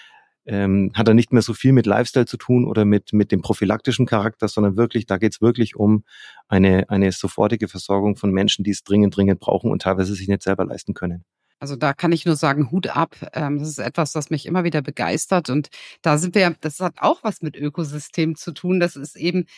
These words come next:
Speaker 2: dass man eben nicht nur für sich denkt, ne, oder schnelle Rendite denkt, sondern dass man auch tatsächlich,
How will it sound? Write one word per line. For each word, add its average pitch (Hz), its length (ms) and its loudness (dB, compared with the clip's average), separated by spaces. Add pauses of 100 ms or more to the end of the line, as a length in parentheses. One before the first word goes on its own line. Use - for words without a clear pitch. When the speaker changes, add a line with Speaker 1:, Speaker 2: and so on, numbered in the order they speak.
(140)
Speaker 2:
dass 165 160 -8
man 175 140 0
eben 175 160 0
nicht 170 240 -2
nur 175 100 2
für 156 160 -6
sich 160 300 -6
denkt, 156 340 -2
ne, 208 180 0
oder 151 200 -4
schnelle 156 360 -2
Rendite 160 460 -4
denkt, 147 300 -6
sondern 151 300 -6
dass 147 180 -10
man 151 140 -4
auch 160 300 -6
tatsächlich, 165 640 -4